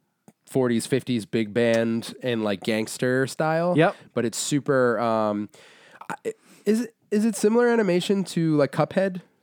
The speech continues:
Speaker 1: Would you
Speaker 2: Uh,
Speaker 1: say that?
Speaker 2: in a regard, but it's,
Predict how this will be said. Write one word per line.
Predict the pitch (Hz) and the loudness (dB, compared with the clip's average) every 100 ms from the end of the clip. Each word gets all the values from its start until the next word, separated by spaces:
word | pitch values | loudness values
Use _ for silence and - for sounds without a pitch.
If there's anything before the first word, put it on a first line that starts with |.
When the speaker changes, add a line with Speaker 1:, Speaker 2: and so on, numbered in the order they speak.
| _ _ - - - _ _ _ _ _ _ | _ _ -20 -20 -20 _ _ _ _ _ _
Speaker 1:
Would | - | 2
you | |
Speaker 2:
Uh, | 208 214 214 | 4 4 4
Speaker 1:
say | 180 | 2
that? | 185 190 180 - - _ _ | 2 2 0 -4 -20 _ _
Speaker 2:
in | 277 294 | -2 0
a | 269 196 | -2 -6
regard, | - 170 147 143 147 - 123 123 135 139 | -12 -6 0 0 -2 -2 0 2 2 0
but | 120 127 | -2 -2
it's, | 135 139 | -2 -4